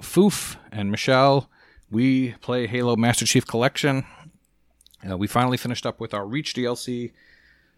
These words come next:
So I noticed that Prue and Kenny both needed the achievement annual.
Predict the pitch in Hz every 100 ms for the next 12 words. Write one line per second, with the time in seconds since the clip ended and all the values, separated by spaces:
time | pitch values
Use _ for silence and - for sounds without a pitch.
0 | _ _ - 123 123 123 123 120 - -
1 | - - - 113 123 147 175 190 180 -
2 | 113 123 127 120 - 156 151 139 127 131
3 | 131 127 123 135 - 127 120 120 110 110
4 | 107 101 131 120 110 117 139 170 175 175